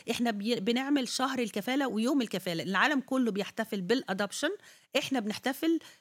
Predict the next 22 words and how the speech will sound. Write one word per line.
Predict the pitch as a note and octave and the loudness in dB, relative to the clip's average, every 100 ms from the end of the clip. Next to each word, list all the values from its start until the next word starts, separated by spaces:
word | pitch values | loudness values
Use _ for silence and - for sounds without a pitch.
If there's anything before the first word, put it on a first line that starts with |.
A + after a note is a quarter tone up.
| _ | _
يلا | G#3+ C#4 C#4+ | 2 2 2
كفالة | G#3+ A3+ | 0 -2
بتحتفل | - G3 - E4 C4+ _ - | 0 -4 -4 -2 -4 _ -8
بالكف-، | F3+ G#3+ G#3 - _ - G#3 G3 - G3 - F#3+ | 0 4 4 2 _ 0 0 0 -4 -6 -4 -2
آه، | G3 F#3 | 0 0
شهر | E3 C4+ B3+ | 2 0 0
الكفالة، | - F#3+ A3+ C#4+ D4+ - - | -2 -2 0 0 -2 -6 -14
شهر | - C#4 D4 G#3+ | -4 0 0 -2
التوعية | G#3+ G3 C#4 | 0 0 0
بالكفالة، | G#3+ - G3 C4 E4 E4 G3+ | -2 -4 -2 2 2 0 0
يوم | A3+ D4+ A#3 | 0 2 0
الكفالة، | - - C#3 D3 - _ - | -4 -8 -8 -10 -16 _ -2
وبنعمل | G3 B3+ D#4 C#4 A3+ | 2 2 4 0 0
كفالة | A3 C4 D4+ C#4 | -2 0 0 0
is | G3 | -2
love | A3+ A#3+ A3 G3 | 0 0 0 0
event | G#3+ A3 F#3 | 0 0 -4
في | G3+ | -2
مصر | A#3 - G#3 | -2 -2 -4
بقالنا | E3+ A#3+ G#3+ | 0 0 0
خمس | - C4+ C#4+ C4+ - | -2 0 0 0 -4
سنين. | G#3 A#3+ | -2 0